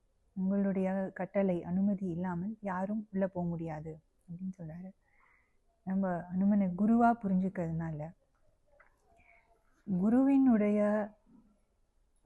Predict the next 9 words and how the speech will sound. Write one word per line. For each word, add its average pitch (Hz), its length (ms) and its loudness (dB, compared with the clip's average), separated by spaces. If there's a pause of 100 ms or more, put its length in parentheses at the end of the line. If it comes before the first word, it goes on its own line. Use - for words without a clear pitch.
துணை 208 340 2
இல்லாமல், 180 520 -2 (140)
அவர் 190 320 -4
வழிகாட்டுதல் 196 840 0
இல்லாமல், 175 560 -4 (680)
ராம் 185 500 0
அப்படின்ற 196 580 0 (400)
மோட்சத்தை, 185 680 -6 (480)
அதுக்கான 180 680 -4